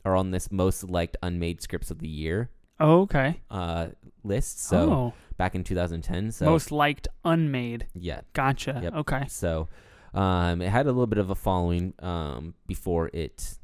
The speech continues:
Speaker 2: Yeah.
Speaker 1: was made. So
Speaker 2: Sounds like a little cult classic action as well.
Speaker 1: Yeah.
Speaker 2: Like, pretty big, nice, nice hardcore small fan base.
Speaker 1: Mm-hmm. Well, this is the, my twenty-two percent movie on
Speaker 2: <laughs>
Speaker 1: Rotten Tomatoes that, uh, has a forty-six percent, uh, fan rating. So,
Speaker 2: Yeah.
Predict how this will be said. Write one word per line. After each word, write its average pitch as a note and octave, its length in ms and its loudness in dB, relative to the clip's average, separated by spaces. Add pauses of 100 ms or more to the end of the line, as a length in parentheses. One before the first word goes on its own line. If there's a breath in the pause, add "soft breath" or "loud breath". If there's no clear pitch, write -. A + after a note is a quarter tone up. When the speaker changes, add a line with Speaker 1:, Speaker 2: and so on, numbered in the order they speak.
Speaker 2:
Yeah. F3+ 120 4
Speaker 1:
was F#3 120 -2
made. - 280 -8
So - 260 2
Speaker 2:
Sounds G3+ 160 4
like G#3+ 100 4
a F3+ 40 4
little E3 180 6
cult E3+ 240 0
classic E3+ 440 0
action C#3 320 -2
as C3 140 -4
well. E3+ 240 4
Speaker 1:
Yeah. G#2 260 2
Speaker 2:
Like, D3+ 280 -2
pretty D#3+ 140 4
big, C#3+ 300 0 (140)
nice, D3+ 460 -4 (180)
nice D3+ 180 0
hardcore C#3 640 0
small C3+ 240 -4
fan D#3+ 200 -2
base. - 200 -8
Speaker 1:
Mm-hmm. G2 300 -2
Well, G2+ 280 4 (440)
this G#2+ 220 0
is G2+ 100 -8
the, G#2 100 0
my F#2 280 2
twenty-two G2 440 4
percent F2 380 0 (100)
movie F2 340 4
on E2+ 80 8
Speaker 2:
<laughs> - 40 12
Speaker 1:
Rotten E2 220 6
Tomatoes A#3 480 10
that, F#2 440 4
uh, F2 360 4
has F#2 180 2
a F2+ 80 4
forty-six F#2+ 640 6
percent, - 400 -2 (360)
uh, D2+ 360 0
fan C#2 380 2 (380)
rating. A1 360 -8
So, E2+ 320 0 (160)
Speaker 2:
Yeah. C3+ 140 -2